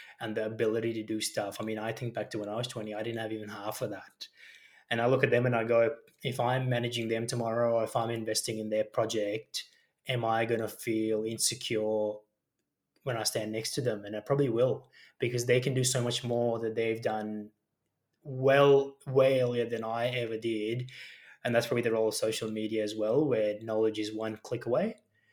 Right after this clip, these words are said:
Um, and it's a fascinating world we live in. I think I'm, I'm interested to see over the next five, ten, fifteen years, even the definition of success, how it changes. 'Cause I think, yes, there's a view that you need people to support you, but then you can also do a podcast,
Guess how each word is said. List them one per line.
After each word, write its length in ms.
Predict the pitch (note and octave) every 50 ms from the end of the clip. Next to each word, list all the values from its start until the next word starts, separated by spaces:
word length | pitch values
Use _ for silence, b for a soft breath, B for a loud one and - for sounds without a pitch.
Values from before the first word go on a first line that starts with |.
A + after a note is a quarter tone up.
| b b b b b b b _
Um, 580 | - A2 G#2 G2+ G2+ G#2 G#2 G2+ G2+ G2+ G#2 A2+
and 120 | B2 B2+ B2+
it's 120 | B2 B2+
a 20 | B2+
fascinating 460 | D3 D3 C#3+ - D3+ D#3 D#3+ D#3 D3
world 180 | C#3 C3+ C3+
we 80 | B2+ A#2+
live 220 | A2+ A#2 A#2 A2+
in. 160 | A#2+ B2 A#2+ A#2
I 80 | A2
think 160 | A#2 A2+ A2 - _ _ - - _ -
I'm, 300 | C3 B2+ B2+ B2+ C3 B2+ - -
I'm 180 | B2+ B2+ C#3 C#3 -
interested 400 | F3+ D3+ C#3 C3+ B2 - - A#2
to 80 | A2
see 240 | - - A#2 A#2 A#2
over 100 | A2+ A2
the 80 | A#2 A2
next 260 | A2 A2 G#2+ - -
five, 440 | - A#2 G#2+ G#2+ A2 G#2+ - - -
ten, 240 | A#2 G#2+ G#2+ G#2+
fifteen 400 | - - A2+ - - A#2 A2 G#2+
years, 480 | G#2+ G#2+ G#2+ G#2+ G#2+ G#2+ G#2+ G#2 G2+ B B B B B B B B B B _
even 200 | - D3 C3+ C#3+
the 80 | D#3+ E3
definition 400 | D3+ C#3+ B2+ - C#3+ B2+ - C3
of 80 | A#2+ -
success, 420 | - A#2+ - - B2 A2+ A2+ -
how 140 | - A2+ A2
it 120 | G#2+ -
changes. 520 | - - A#2 G#2+ G#2+ G#2+ G#2+ B2+ E3 F3+ -
'Cause 100 | - C3
I 80 | -
think, 220 | A2+ A#2+ A2 A2 - _ _ _ _ _ _ _ _
yes, 320 | D3 C3+ C3 B2+ C3 C3
there's 160 | - C3+ B2 B2+
a 60 | A#2
view 240 | A#2 A#2 A#2 A#2 A#2
that 100 | A2+ A2+
you 100 | A#2 A2+
need 240 | A2 A2+ A2 -
people 300 | - A#2+ A#2 A2 A2+ A2
to 80 | A2 -
support 420 | - - - - A2+ A2+ A2 -
you, 160 | A#2 G#2+ G#2 G#2
but 120 | A2 A2
then 160 | A#2 A2 A2
you 40 | G#2+
can 120 | - A#2
also 200 | A#2 B2 B2 -
do 140 | A#2+ A#2 A2+
a 60 | A2
podcast, 680 | - A#2+ G#2+ - - A#2 A2 G#2+ G#2+ G#2 - - -